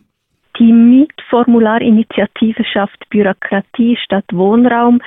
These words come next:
Sie bringt keine tieferen Mieten, sondern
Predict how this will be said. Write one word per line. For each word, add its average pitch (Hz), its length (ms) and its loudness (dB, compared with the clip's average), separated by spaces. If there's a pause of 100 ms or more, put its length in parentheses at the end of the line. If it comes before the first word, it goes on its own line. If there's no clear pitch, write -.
(680)
Sie 233 120 0
bringt 208 360 0 (320)
keine 240 380 0
tieferen 254 580 2
Mieten, 254 580 2
sondern 196 440 0